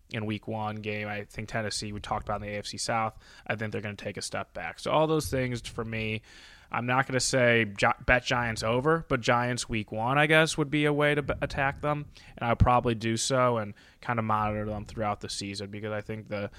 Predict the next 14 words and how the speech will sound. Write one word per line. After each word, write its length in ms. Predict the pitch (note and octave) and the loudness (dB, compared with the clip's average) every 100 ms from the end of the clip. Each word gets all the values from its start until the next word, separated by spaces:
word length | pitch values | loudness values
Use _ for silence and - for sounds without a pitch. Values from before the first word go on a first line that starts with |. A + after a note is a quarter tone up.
| - | -16
head 220 | - A#2+ A#2+ | -2 0 4
coaching 360 | C#3 C3 C#3 | 4 4 2
upgrade 400 | C3 B2 C#3 B2+ | 0 0 0 0
is 140 | B2 B2 | 0 -2
huge 460 | C3+ C3 B2+ A#2+ - - - - | 0 0 0 -2 -10 -20 -20 -8
with 300 | A2+ G2+ - | -4 -4 -4
Brian 320 | - A2+ A2 G#2 | -2 0 0 0
Daboll 480 | G#2+ G#2+ G#2+ G#2 - - - | 2 2 2 0 -4 -14 -8
to, 300 | A2+ G2+ G2+ | -4 -4 -6
from 240 | - G#2+ G2+ | -6 -4 -4
J-, 120 | A2 | -6
or 120 | A#2+ G#2+ | -4 -2
t-, 240 | - - - | -2 -6 -10
from 440 | - C#3+ D3+ D3+ | 8 10 10 6